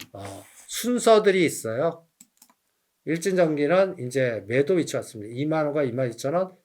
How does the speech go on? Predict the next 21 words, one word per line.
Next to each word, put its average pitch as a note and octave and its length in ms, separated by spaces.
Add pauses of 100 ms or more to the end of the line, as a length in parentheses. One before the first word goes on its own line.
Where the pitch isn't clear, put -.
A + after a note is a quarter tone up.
(120)
이만 C#3 300
팔천 C#3 240
원, C3+ 80
삼만 B2+ 320
원은 F3+ 180
매도. - 320 (520)
그래서 C#3 420
다음 G#3 360
타자로 C3+ 600 (260)
대한전선으로 D3 840
이동하는 A#2+ 640 (320)
그런 A#2+ 260
전략도 G#2+ 500
같이 D#3+ 580 (960)
원전과 B2 680
전력설비 G#2+ 520
시월 F#3 440
달까지 C#3+ 640 (440)
총선에서 F#3 640 (880)
기본 F3+ 540
지금 D3 680